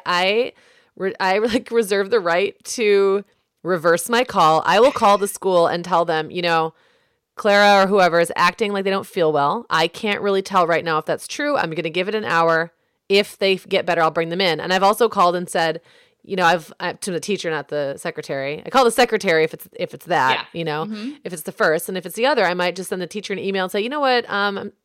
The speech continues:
Speaker 1: like, there's nothing, I can't put my finger on it. Like, Clara seems fine. She doesn't have a fever, ch-, blah, blah, blah. But she said this morning she wasn't great." So if you feel like at any time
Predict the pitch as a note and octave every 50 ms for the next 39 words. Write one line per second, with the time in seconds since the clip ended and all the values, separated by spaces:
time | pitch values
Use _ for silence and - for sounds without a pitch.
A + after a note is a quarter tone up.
0 | _ _ - G3+ F#3 - _ _ G#3+ G3+ G3 F#3 F3+ A3+ B3+ C4 E4+ D4+ - -
1 | - - A3 A#3 B3 - G3+ G3 - F4+ F#4 E4+ E4+ D#4 D#4 D4+ C#4+ C#4 C4 -
2 | - A#3 - _ - - G3+ F#3 F3+ - E3+ E3 - - - E4 D#4 C#4+ C4 B3
3 | B3 A#3+ - A#3 G#3 G3+ G#3+ G3+ G3+ G3 F#3+ F3+ _ _ - - - - - -
4 | - G3+ - D4 C4+ B3+ A3 A#3+ A#3+ A#3 A#3 A3+ A3 G#3+ G#3+ G#3 G3+ - - -
5 | _ _ _ - E3+ - F#3+ - F#3+ G#3+ G3 G#3 G3+ A3 A#3+ A3+ G#3+ G3+ G3+ -
6 | C4 A#3+ - D#4+ B3+ C#4 - B3+ A#3 A3 G#3+ - - F#3+ F#3+ F#3+ F#3+ E3+ - -
7 | - D#3+ C#3+ A#2+ - - _ - - B3 A3+ A3+ A3 - - A3+ A3 G3+ A3+ B3
8 | A#3+ - C#4 B3+ A3 G#3 G3+ G#3 - - F#3+ G3 G3 G3 G3+ F#3+ F#3 F3+ F3+ F3
9 | F3 F3